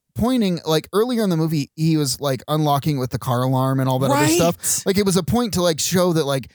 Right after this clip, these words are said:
Speaker 1: all of his locks were automatic, all that other stuff. So, like, yes, there's no way that anybody was getting into this car.
Speaker 2: No.
Speaker 1: Uh,
Speaker 2: It's just
Speaker 1: did I ever
Speaker 2: and
Speaker 1: tell, sorry, did I ever tell you that my mom had, she had a, uh, a, a, a Bronco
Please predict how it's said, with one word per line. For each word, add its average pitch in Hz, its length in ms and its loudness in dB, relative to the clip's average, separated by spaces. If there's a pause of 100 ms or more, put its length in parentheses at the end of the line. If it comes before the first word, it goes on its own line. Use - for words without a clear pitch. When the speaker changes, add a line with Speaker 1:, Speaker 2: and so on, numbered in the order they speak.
(260)
Speaker 1:
all 160 200 2
of 175 40 -2
his 165 140 2
locks 151 340 2
were 170 140 2
automatic, 165 540 2
all 156 180 0
that 165 100 2
other 147 200 0
stuff. 196 240 0
So, 202 160 0
like, 196 320 0 (680)
yes, 233 380 -2
there's 208 240 0
no 262 80 2
way 247 240 2
that 180 180 0
anybody 196 240 2
was 175 140 0
getting 180 180 2
into 156 120 2
this 135 100 -4
car. 139 400 -2
Speaker 2:
No. 139 260 -4 (800)
Speaker 1:
Uh, 135 320 2 (160)
Speaker 2:
It's 147 260 -8
just - 240 -4 (400)
Speaker 1:
did 175 80 -2
I 226 40 2
ever 208 80 0
Speaker 2:
and 247 100 -6
Speaker 1:
tell, - 240 -4 (500)
sorry, 127 280 0
did 135 100 2
I 165 40 2
ever 196 140 -2
tell 156 200 0
you 156 80 2
that 156 140 -2
my 127 160 0
mom 110 420 -4
had, 113 360 0
she 131 200 -4
had 127 120 0
a, 110 300 -2
uh, 107 260 -6
a, 107 220 -6 (140)
a, 120 100 -6 (300)
a 117 60 -8
Bronco 131 640 -4